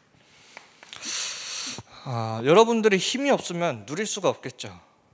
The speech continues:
그리고 올바른 미리 보지 못하고 방황하게 되면 힘이 있어도 힘이 빠지게 되어 있겠죠. 그래서 여러분들은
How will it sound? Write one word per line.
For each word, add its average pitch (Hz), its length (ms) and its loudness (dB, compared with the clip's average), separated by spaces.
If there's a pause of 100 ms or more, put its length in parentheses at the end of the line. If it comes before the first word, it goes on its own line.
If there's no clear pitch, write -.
(400)
그리고 143 340 -2
올바른 185 680 6 (1300)
미리 175 260 -2
보지 156 300 2
못하고 143 400 -2
방황하게 143 560 2
되면 117 380 -6 (320)
힘이 196 280 -2
있어도 165 800 -2 (260)
힘이 185 260 -4
빠지게 185 380 6
되어 110 180 -2
있겠죠. - 420 -12 (520)
그래서 180 300 4
여러분들은 170 680 2